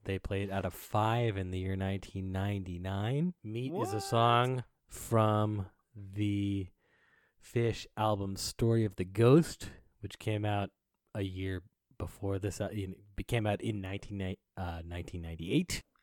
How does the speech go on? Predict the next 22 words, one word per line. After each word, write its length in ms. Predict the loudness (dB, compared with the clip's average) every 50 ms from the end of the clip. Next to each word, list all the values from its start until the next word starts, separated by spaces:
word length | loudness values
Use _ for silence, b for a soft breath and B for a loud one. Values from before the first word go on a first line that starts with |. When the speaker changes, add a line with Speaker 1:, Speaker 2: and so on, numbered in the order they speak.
| _ -4
Speaker 2:
It 220 | -2 0 0 0
is 160 | 0 0 0 0
a 60 | 4
Speaker 1:
<laughs> 120 | 4 4
Speaker 2:
song 480 | 4 4 4 4 2 2 2 0 -2 -4 _ _ -6
about 480 | -4 0 2 4 4 6 4 4 2 -2
a 60 | -4
ghost, 420 | 0 0 2 2 2 0 -2 -2
but 160 | 0 2 2
it 140 | 2 2 0
is 180 | 0 -2 0 0
not 320 | 0 0 0 -2 -4 -6 -8 -8
the 260 | -6 -4 -4 -4 -4
story 540 | -4 -2 -2 0 0 0 0 0 -2 -2 -2
of 260 | -4 -4 -4 -6 -6
the 180 | -6 -6 -6 -4
ghost. 600 | -4 -2 -2 -2 -2 -4 -8 -10 -10 -10 -14 -20 _ _ _ _ _ b b b
Speaker 1:
I 140 | 4 6 8
like 240 | 8 8 6 4 2
Meat 160 | 4 6 6
a 60 | 8
lot. 340 | 8 8 10 10 8 8